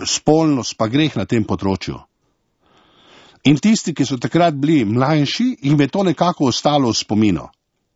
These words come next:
da se, da se to dogajalo v cerkvi. Prav, ampak če danes piše v cerkvi, je pa vendarle treba preveriti, kaj se pa danes dogaja.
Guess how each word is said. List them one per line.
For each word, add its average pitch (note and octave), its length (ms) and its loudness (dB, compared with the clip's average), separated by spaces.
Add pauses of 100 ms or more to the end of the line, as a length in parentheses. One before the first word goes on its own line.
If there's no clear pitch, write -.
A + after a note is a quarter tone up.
(1120)
da B2+ 120 4
se, C#3 200 2 (140)
da A2+ 220 -2
se C3+ 140 0
to F#3 160 2
dogajalo B2 520 0
v F2+ 60 -4
cerkvi. - 480 -10 (1120)
Prav, G#3 360 0 (960)
ampak E3+ 420 0 (120)
če - 200 -4
danes A3 460 0
piše F3+ 340 -2
v B2+ 80 0
cerkvi, F2+ 480 -6 (1200)
je A#2+ 120 4
pa G#2+ 180 0
vendarle F#3+ 560 2
treba F3 360 0
preveriti, F#3+ 760 0 (100)
kaj E3+ 220 2
se D#3+ 140 -2
pa A2 140 -2
danes A#2 440 0
dogaja. D#2+ 460 -4